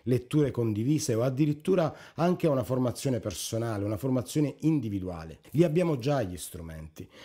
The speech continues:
Possiamo usare fin da subito applicazione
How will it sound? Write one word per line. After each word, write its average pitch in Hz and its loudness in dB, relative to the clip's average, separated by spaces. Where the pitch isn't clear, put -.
Possiamo 156 4
usare 156 2
fin 165 2
da 143 2
subito 143 0
applicazione 123 0